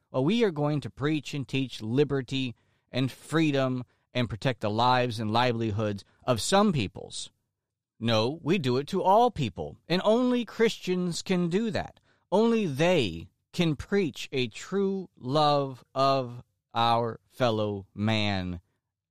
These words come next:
in God through Jesus Christ. If you stick with humanism, if you stick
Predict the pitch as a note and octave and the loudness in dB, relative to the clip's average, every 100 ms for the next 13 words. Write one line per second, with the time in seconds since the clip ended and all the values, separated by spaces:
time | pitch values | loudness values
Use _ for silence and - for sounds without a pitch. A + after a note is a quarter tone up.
0 | _ - C3 A2+ G#2 F#2+ G#2 F#2+ D2 - | _ -4 0 0 0 -2 0 0 -2 -8
1 | - _ _ _ _ _ - C#3+ C#3 G#2 | -20 _ _ _ _ _ -2 2 2 0
2 | F#2+ A2 - _ _ _ _ G2 A#2+ A2 | -4 -8 -14 _ _ _ _ -2 0 0
3 | F#2 F2 - A2+ F#2 - - _ _ _ | -4 -8 -2 -2 -2 -8 -20 _ _ _
4 | _ - G3+ A3 G#3 G#3+ F#3+ - G3 - | _ 2 4 4 0 -2 -2 0 -2 0
5 | F3 D3+ F#3 F#3 B2 E2+ D#2+ E2+ G2 C#3 | -2 -2 0 2 2 -2 -8 -12 -6 -2
6 | B2 - G#3 G3+ | -2 -2 -2 -4